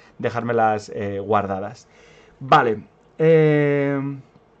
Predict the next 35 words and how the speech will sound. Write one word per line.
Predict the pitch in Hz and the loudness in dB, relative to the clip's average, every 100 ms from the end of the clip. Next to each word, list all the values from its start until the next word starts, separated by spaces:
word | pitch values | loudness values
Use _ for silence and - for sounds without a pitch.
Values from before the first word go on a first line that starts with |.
| _ _ _ _ _ - _ _ 147 | _ _ _ _ _ -20 _ _ -2
por | 139 | 0
aquí | 143 | 2
me | 156 | 2
decís, | 139 143 151 | 2 0 2
bueno, | 151 127 | 4 4
algunos | 135 170 160 156 | 4 4 2 2
habéis | 147 143 151 | 0 2 0
visto | 151 143 | 0 2
ya | 139 | 2
el | 127 | 2
tema | 135 127 123 | 0 2 4
de, | 123 120 117 | 6 6 4
de | 117 | 0
la, | 113 113 113 | -2 -2 -2
de | 110 113 | -4 -6
la | 113 | -8
próxima, | 117 120 113 110 110 110 113 | -8 -4 -4 -4 -4 -8 -10
el | 110 | -12
próximo | 107 113 147 | -8 -6 -4
reto, | 208 | -4
que | 147 | -4
es | 131 | -6
el | 120 | -4
light | 113 | -2
painting, | 139 180 190 156 | -2 -2 -4 -2
que | |
algunos | 117 123 131 | 0 -2 -4
ya | 127 | -4
los | 117 | -6
habéis | 123 120 | -6 -6
trabajado. | 117 110 151 170 | -6 -2 -4 -4
Por | 123 | -6
aquí | 113 127 | -8 -12
me | 120 | -12
dice, | 120 117 117 | -6 -4 -4